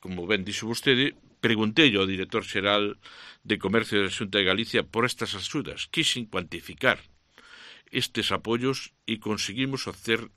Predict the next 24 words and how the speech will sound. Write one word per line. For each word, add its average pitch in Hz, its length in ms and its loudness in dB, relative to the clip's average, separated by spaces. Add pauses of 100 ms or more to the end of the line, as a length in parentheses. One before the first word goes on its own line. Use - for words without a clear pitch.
(120)
datos 120 880 0
precisos - 720 -6 (560)
no 101 480 2
orzamento 107 880 -2
mobilizado 95 880 0 (160)
e 104 160 0
no 98 160 0
número 147 640 2
de 92 160 -4
beneficiados. 85 800 -8 (400)
A - 80 -4
Xunta 160 240 6
de 156 80 12
Galicia 147 400 8
apoiou 147 480 0 (400)
cento 143 480 4
dezasete 95 560 -4
establecementos 95 800 -6
comerciais, 120 720 -2 (400)
centros 117 400 -6
comerciais 90 560 -2
abertos, 107 560 -2 (400)
plazas - 560 -2 (160)
de 85 240 -8